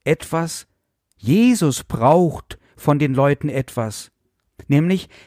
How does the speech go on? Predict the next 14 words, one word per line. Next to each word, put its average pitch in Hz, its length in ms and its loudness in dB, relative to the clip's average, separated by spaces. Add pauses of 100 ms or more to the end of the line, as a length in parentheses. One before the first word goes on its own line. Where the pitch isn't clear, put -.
(100)
dass 160 240 2
sie 202 240 0 (100)
mit 165 220 0
den 160 180 2
Worten 165 560 0
auch 143 420 -2 (220)
umgehen, 120 960 0 (540)
etwas - 500 -2
tun, 143 600 -2 (640)
sie 135 320 0
wirken 180 580 0
lassen, 107 560 -4 (300)
etwas 147 640 0 (180)
erbauen. 117 760 0